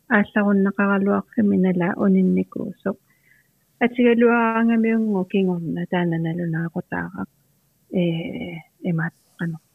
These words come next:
Паффиагоо пулларуиссуартарлун анниарасарпа.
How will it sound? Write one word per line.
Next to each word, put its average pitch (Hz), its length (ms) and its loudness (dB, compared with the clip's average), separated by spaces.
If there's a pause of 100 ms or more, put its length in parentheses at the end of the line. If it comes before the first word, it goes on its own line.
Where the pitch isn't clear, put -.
(180)
Паффиагоо 185 840 2 (140)
пулларуиссуартарлун - 1400 -4
анниарасарпа. 170 1000 -6